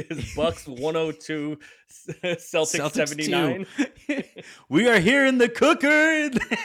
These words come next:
Speaker 1: Right.
Speaker 2: Yeah.
Speaker 1: Ain't no pressure, but they getting cooked.
Speaker 2: Um, so the Bucks and Celtics tonight, how do you think that plays out?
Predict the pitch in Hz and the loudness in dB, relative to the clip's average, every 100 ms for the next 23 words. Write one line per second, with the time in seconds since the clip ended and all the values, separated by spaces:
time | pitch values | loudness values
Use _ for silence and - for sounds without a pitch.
0 | - 294 - 320 233 233 196 175 143 202 | -2 -2 0 0 0 -2 2 2 2 -2
1 | 208 233 233 233 165 156 175 170 180 170 | -2 2 2 2 -4 -2 -2 -4 -6 -6
2 | - 170 - - 151 147 156 151 151 - | -4 -4 -6 -14 -6 -2 -2 -2 -6 0
3 | 208 196 185 170 - 170 165 196 - 208 | 4 6 4 0 -6 -6 -4 -6 -6 -8
4 | - 190 165 156 - - 143 110 104 127 | -4 -4 -2 -6 -8 -6 -4 -2 -2 -2
5 | 131 135 123 113 - 107 98 92 | -2 -6 -8 -8 -6 -6 -6 -10